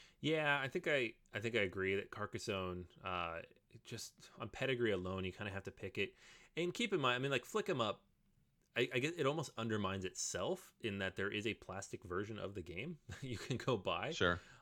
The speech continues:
Speaker 1: So, y-, you know, Carcassonne, though, those iconic meeples, heck, half the, half the games on this particular bracket wouldn't exist without those. So,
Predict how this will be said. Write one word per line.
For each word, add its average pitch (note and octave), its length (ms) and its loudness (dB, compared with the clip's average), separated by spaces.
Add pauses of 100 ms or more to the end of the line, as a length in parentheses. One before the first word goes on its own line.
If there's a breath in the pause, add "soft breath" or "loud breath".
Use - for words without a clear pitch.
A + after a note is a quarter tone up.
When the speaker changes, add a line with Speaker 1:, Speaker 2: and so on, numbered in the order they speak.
(120)
Speaker 1:
So, G#2 540 2
y-, - 180 -8
you A#2 220 -2
know, G#2 340 0 (480)
Carcassonne, A#2 680 0
though, A2 240 4
those G#2+ 260 0
iconic A2+ 540 -4
meeples, G#2 460 -4
heck, A#2+ 180 -2
half A#2 260 2
the, G#2 120 0 (160)
half A2+ 220 -4
the A2 60 -2
games F#2+ 460 -4 (160)
on F#2 260 -4
this F#2 160 -2
particular F2 420 -4
bracket F2+ 480 -4 (220 soft breath)
wouldn't G#2 320 2
exist A2+ 360 2
without B2+ 340 2
those. D#2+ 240 -2
So, G2 340 4